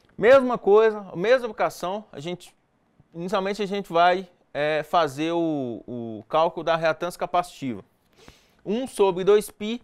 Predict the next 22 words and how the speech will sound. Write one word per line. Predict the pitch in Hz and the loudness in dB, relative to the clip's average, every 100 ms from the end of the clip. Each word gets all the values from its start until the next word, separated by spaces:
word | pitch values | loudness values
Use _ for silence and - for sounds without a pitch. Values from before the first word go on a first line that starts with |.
| _ | _
F | 175 202 208 208 | 2 2 2 -18
C, | - 147 123 _ _ _ | -10 -8 -8 _ _ _
certo? | _ 131 165 _ _ _ _ _ _ _ _ _ _ _ _ _ _ _ _ | _ -4 -4 _ _ _ _ _ _ _ _ _ _ _ _ _ _ _ _
Então, | 170 208 | -2 0
vai | 202 | -2
ser | 190 196 | 0 -2
um | 185 226 240 | 0 -4 -6
sobre | - 190 160 143 | -4 -2 0 0
dois | 165 196 - | 0 -2 -4
π | _ 196 240 _ _ _ _ _ _ _ | _ -6 -6 _ _ _ _ _ _ _
vezes | 135 175 156 127 | 0 2 2 -6
sessenta. | - - 185 - 202 240 247 123 139 - | -12 -4 -4 -4 -6 -6 -6 -18 -20 -4
De | 170 | -4
onde | 214 | -2
que | - | -6
eu | |
tirei | 196 180 | -4 -4
sessenta? | 170 160 - 135 107 _ _ _ _ _ _ _ _ _ _ _ _ _ _ _ _ _ _ _ _ | -4 -6 -6 -12 -12 _ _ _ _ _ _ _ _ _ _ _ _ _ _ _ _ _ _ _ _
Da | 147 | -4
tensão. | 151 202 190 - 120 101 - _ _ _ _ _ _ _ _ _ _ _ _ _ _ _ _ _ | -2 -4 -4 -8 -8 -10 -18 _ _ _ _ _ _ _ _ _ _ _ _ _ _ _ _ _
E | 185 240 262 _ _ _ _ _ | -6 -6 -8 _ _ _ _ _
capac-, | - 208 - _ _ 196 190 - | -2 -2 -2 _ _ 0 0 -16